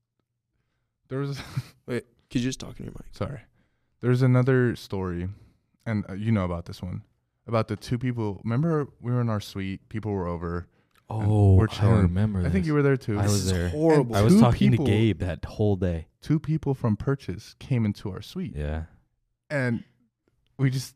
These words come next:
Speaker 1: like, I, I didn't know. Like, I thought they were in here 'cause they look like people who would go here. And
Speaker 2: What's that supposed to mean?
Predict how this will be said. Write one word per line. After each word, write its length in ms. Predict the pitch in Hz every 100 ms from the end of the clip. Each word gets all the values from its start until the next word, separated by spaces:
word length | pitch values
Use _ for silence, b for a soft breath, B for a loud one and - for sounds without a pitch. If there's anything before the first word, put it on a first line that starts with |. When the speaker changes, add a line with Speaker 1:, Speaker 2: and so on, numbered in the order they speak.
| -
Speaker 1:
like, 220 | 127 -
I, 140 | 123 127
I 200 | 117 120
didn't 300 | 127 120 117
know. 180 | 107 101 -
Like, 140 | 110
I 80 | 110
thought 160 | 190 170
they 80 |
were 100 | 131
in 80 | 107
here 400 | 110 127 90 117 -
'cause 240 | 98 85 _ _ _ _
they 160 | - - -
look 180 | 117
like 140 | 98 95
people 220 | 101 95
who 100 | 95
would 120 | 90
go 140 | 92 90
here. 280 | 92 95 127 _ _ _ _ _ _ _
And 420 | 113 107 104 101 98
Speaker 2:
What's 100 | 98
that 160 | 143
supposed 260 | 135 113 101
to 40 |
mean? 240 | 107 104